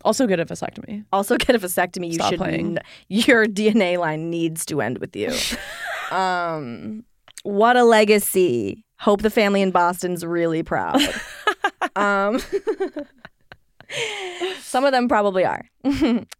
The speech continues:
Speaker 2: Anyway, so he, okay. <laughs> He exposes himself for a full hour.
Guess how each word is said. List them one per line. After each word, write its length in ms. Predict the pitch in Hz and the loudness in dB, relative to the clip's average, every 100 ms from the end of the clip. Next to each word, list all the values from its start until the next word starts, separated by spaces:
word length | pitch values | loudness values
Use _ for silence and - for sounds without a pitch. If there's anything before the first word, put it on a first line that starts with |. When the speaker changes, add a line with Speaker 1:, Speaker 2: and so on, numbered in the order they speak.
| _ | _
Speaker 2:
Anyway, 580 | 208 233 202 185 185 180 - - _ | 0 0 0 0 -2 -6 -10 -20 _
so 760 | - - 220 208 196 190 185 - - 240 - | -6 0 4 6 6 4 2 -2 -6 -6 -6
he, 340 | 202 269 247 | -2 -2 2
okay. 320 | 202 220 262 - 208 - | 0 2 -2 -4 -12 -12
<laughs> 280 | 247 - 214 _ _ _ _ _ - - _ _ - 605 539 494 415 - - - - | -12 -12 -18 _ _ _ _ _ -20 -20 _ _ -8 -4 -2 -2 -6 -8 -10 -14 0
He 200 | 311 302 | 2 2
exposes 360 | 262 262 247 | 4 2 2
himself 320 | 254 262 214 | 0 0 0
for 140 | 208 196 | 0 -2
a 60 | |
full 180 | 185 190 | 0 0
hour. 840 | 175 175 180 180 180 180 180 180 | 2 2 2 2 2 2 2 0